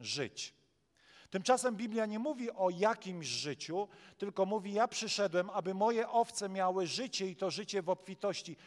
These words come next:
To jest Boży plan dla ciebie, a nie jakieś chrześcijańskie życie. Ale kluczem do chrześcijańskiego powodzenia,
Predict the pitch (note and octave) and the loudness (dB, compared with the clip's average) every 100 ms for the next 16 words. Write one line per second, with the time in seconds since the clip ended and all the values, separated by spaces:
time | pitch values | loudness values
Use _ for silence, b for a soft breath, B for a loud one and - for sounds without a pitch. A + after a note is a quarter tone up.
0 | B B A3+ E3 E3+ G#3+ F#3 - G3+ F#3+ | B B 2 4 4 4 2 0 0 4
1 | G3 - G#3 F#3 G3 E3+ F#3 A#3 G#3 C#3+ | 2 2 -2 -2 0 -2 0 0 0 -2
2 | C#3 G#3 G#3+ - C#3 - - D#3+ - F3 | 6 6 6 0 -6 -6 -6 -6 -6 -6
3 | D#3+ - F3 C3+ D3 - B2 - B B | -6 -8 -10 -10 -10 -10 -14 -16 B B
4 | B F3+ G3 G3+ C4+ - G3+ F3 F3+ - | B 2 2 2 0 2 0 2 0 0
5 | F3+ - F#3+ F#3 - A3+ G#3 - F#3+ F3+ | -2 0 -2 -2 -2 0 0 2 2 2
6 | D3+ G3+ G#3 D3+ D3 | 2 2 2 0 -6